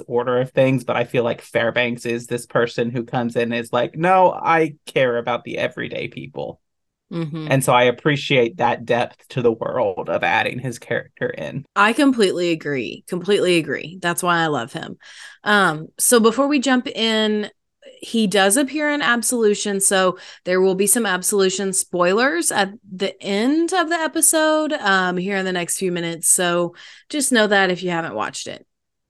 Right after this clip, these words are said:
Speaker 2: And we actually do meet him in Inquisition, where he is the leader of a group of Orlesian refugees who have been displaced by the War of the Lions.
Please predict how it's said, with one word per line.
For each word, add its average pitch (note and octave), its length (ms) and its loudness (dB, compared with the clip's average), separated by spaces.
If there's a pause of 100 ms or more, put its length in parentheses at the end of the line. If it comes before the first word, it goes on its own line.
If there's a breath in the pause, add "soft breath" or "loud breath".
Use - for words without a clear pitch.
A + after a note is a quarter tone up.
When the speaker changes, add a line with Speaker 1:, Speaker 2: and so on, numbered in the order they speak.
Speaker 2:
And F#3 180 -2
we G3 120 2
actually A#3 360 0
do B3 240 0
meet F#3 240 0
him F#3+ 240 -2
in A#3 100 -4
Inquisition, F3 840 -2
where F3+ 120 -2
he F3 200 -2
is E3+ 160 -2
the F#3 120 -6
leader F3 340 0
of A#3 180 -6
a B3+ 80 0
group F3 340 -4
of E3+ 240 -6
Orlesian F3 600 -4
refugees B3+ 960 0 (440 loud breath)
who C4+ 160 4
have C#4 200 2
been C4+ 160 2
displaced E3+ 640 0
by F3 100 -2
the E3+ 140 -2
War C#3+ 340 -2
of D#3 160 -8
the C#3+ 100 -6
Lions. C#3+ 800 -2